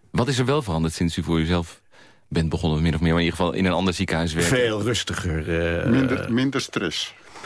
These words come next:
Speaker 2: Ja, nou, ik heb die stress ook nooit zo gehad, hoor. Maar ik had wel de pest aan een aantal andere dingen... die veel tijd kosten waar ik niet goed geschikt in ben.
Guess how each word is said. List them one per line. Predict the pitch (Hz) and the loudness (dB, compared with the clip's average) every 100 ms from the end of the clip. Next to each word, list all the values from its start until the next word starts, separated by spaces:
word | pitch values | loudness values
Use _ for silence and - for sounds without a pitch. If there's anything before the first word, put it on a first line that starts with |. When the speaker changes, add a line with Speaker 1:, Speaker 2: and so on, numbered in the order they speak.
| - - - | -20 -10 2
Speaker 2:
Ja, | 170 160 147 | 4 4 2
nou, | 156 | 0
ik | 175 | 0
heb | 185 | -2
die | 165 | -2
stress | - 185 190 | 0 0 0
ook | 165 | -2
nooit | 170 104 | 0 0
zo | 98 90 | -2 -4
gehad, | 120 139 131 | -2 -4 -2
hoor. | 92 | -2
Maar | 113 120 | 0 0
ik | 131 | -2
had | 120 | 0
wel | 147 | 0
de | 110 101 _ | -2 -6 _
pest | 180 120 - - - _ _ - - | 0 0 -4 -10 -20 _ _ -20 -12
aan | - 113 113 | -2 0 0
een | 110 | -2
aantal | - 131 113 101 | -4 -2 -2 0
andere | 180 160 139 | 2 2 2
dingen... | 135 143 123 113 | 2 2 2 -2
die | 104 113 | -4 -4
veel | - 120 104 | 0 0 0
tijd | - 131 123 | -2 -4 -4
kosten | 131 110 - | -4 -2 0
waar | 113 117 | 0 0
ik | 117 | 0
niet | 127 113 | -2 -2
goed | 123 - | -4 -2
geschikt | - 135 - | -2 -4 -2
in | 85 | -2
ben. | 82 123 | -2 -4